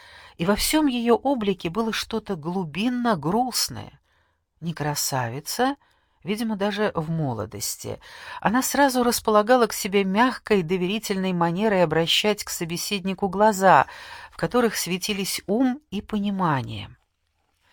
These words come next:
"Таким всегда в жилетку плачут", подумал Глеб. "Но она грустная женщина. Почему?" Он представился. Она пригласила в комнату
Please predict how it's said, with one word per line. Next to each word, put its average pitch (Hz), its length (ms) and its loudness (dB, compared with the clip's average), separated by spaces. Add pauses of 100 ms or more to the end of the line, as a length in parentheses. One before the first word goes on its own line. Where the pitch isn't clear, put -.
(600)
"Таким 262 360 -2
всегда 180 760 2
в 147 100 -10
жилетку 156 640 -2
плачут", 120 840 -4
подумал 131 460 -4
Глеб. 123 380 -10 (920)
"Но 180 180 2
она 269 340 2
грустная 262 680 0
женщина. 135 840 -2 (180)
Почему?" 170 640 -4 (760)
Он 294 140 4
представился. - 880 -8 (360)
Она 262 160 0
пригласила 147 560 -2
в - 80 -12
комнату 254 580 2